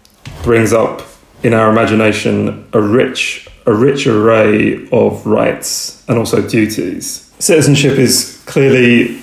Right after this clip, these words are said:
both a legal reality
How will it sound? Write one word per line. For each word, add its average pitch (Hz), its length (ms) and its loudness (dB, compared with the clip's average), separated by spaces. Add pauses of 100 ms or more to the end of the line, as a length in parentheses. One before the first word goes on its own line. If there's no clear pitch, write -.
both 120 420 0
a 131 60 2
legal 120 760 2
reality 120 800 2